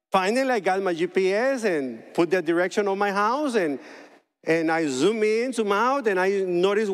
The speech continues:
exactly where I was and, and what street I should take. Perspective.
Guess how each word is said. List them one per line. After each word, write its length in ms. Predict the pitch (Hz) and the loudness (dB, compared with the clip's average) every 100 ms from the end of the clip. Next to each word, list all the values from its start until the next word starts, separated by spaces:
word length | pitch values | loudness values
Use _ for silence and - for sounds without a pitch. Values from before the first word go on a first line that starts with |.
| 185 | -4
exactly 500 | 175 143 143 185 190 | -4 -2 2 0 2
where 220 | 214 202 214 | 0 2 0
I 60 | |
was 480 | 214 214 226 269 240 | 2 0 0 0 0
and, 160 | 185 151 - - | -2 -2 -8 -2
and 180 | 170 160 | 0 2
what 460 | 190 208 - - | 2 2 -4 -14
street 320 | 175 - 202 190 | -6 0 0 0
I 80 | |
should 280 | 185 196 190 | 0 0 0
take. 360 | - 262 214 - - - - _ _ _ _ | 0 0 -2 -12 -20 -20 -20 _ _ _ _
Perspective. 600 | - 190 247 269 - 151 | -4 0 0 0 -2 -4